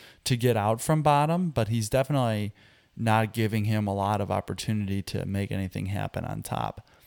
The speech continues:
um, which is a win, I think, you know, in this position.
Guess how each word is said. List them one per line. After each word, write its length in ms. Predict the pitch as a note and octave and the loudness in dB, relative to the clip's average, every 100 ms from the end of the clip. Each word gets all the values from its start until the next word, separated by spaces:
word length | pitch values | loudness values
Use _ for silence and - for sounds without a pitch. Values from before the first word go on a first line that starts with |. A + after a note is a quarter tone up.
| - _ _ - | -20 _ _ -6
um, 500 | B2 G#2 G2 - - | -2 -2 -4 -8 -10
which 200 | - A#2 | -4 0
is 120 | C3+ B2+ | 2 4
a 60 | |
win, 500 | A#2 C#3 D#3+ D3+ D#3 | 4 4 6 6 4
I 180 | A#2+ A#2 | 4 2
think, 480 | - - F3+ A3+ - - - _ - | 2 2 2 2 -2 -16 -20 _ -4
you 140 | D3+ | 0
know, 220 | D#3+ E3 E3 | 2 4 4
in 120 | E3 | 4
this 140 | E3 | 2
position. 640 | - E3+ E3 D#3+ E3+ E3 | 0 2 2 2 2 2